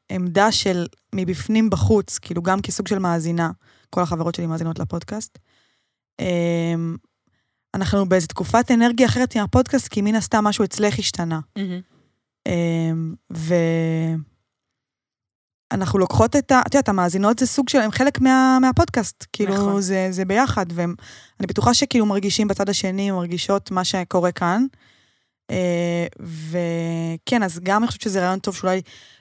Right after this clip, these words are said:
Speaker 1: לא בדיוק הסברים או משהו כזה, אבל באמת להבין מה קורה, וגם קרה משהו ממש מעניין, שהפרק הקודם קודם של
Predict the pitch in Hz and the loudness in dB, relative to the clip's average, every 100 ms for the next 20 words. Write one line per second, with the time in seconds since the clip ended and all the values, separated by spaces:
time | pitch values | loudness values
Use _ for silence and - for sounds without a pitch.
0 | - 262 415 - 277 - 202 208 220 320 | -2 4 4 4 0 2 2 4 4 4
1 | 320 262 202 196 - 170 170 165 160 165 | 6 4 4 -2 -4 -4 -2 -2 -4 -4
2 | 170 175 208 247 214 175 208 196 - 170 | -4 -2 -2 2 0 2 0 0 -2 -2
3 | 180 240 190 226 262 220 233 220 226 175 | 0 0 2 2 2 0 0 0 -2 -2
4 | 190 220 - 247 180 220 269 294 _ - | -2 -2 0 0 2 2 2 2 _ -20
5 | _ _ _ - - 180 208 240 202 - | _ _ _ -12 -4 0 0 2 0 0
6 | 180 202 226 175 170 196 190 - | -2 -2 -2 -4 -2 -2 -2 -4